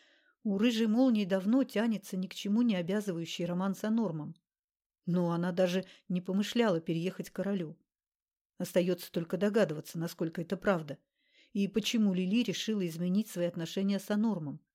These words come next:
хотя всерьёз увлечена Эдиком. Я грызла крупную сочную грушу, когда распахнулась дверь кухни. Вильгельм, который должен был ещё три дня охранять какой-то испанский город,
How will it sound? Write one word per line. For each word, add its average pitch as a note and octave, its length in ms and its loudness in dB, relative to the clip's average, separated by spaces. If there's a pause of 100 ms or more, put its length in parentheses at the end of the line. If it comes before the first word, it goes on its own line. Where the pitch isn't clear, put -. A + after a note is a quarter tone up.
(360)
хотя D#3 480 -6 (220)
всерьёз F3+ 520 -4
увлечена E3+ 560 -4
Эдиком. D3 380 -10 (1300)
Я F#3 160 -2
грызла F3+ 360 2
крупную F#3+ 520 -2
сочную F#3 480 -4
грушу, A3+ 440 -4 (420)
когда A3 240 6
распахнулась A3+ 680 0
дверь G#3 180 -2
кухни. E3 500 -12 (880)
Вильгельм, G#3+ 540 2 (240)
который G#3+ 360 4
должен A3 340 4
был G#3+ 140 2
ещё G#3+ 180 0
три B3+ 280 0
дня A3 360 2
охранять G3 480 0
какой-то F#3+ 400 -2
испанский F#3 460 -4
город, G#3+ 400 -2